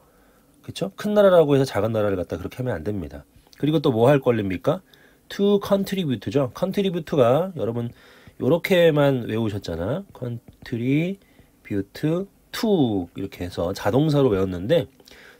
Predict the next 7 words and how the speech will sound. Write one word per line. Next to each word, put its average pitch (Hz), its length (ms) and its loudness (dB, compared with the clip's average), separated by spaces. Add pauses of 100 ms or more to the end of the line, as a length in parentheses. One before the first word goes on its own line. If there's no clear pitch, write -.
(200)
to를 233 520 0
써도 208 280 0
되고요. 190 480 4 (280)
안 123 160 2
쓸 202 280 -2
때도 175 200 -2
있어요. 131 460 -2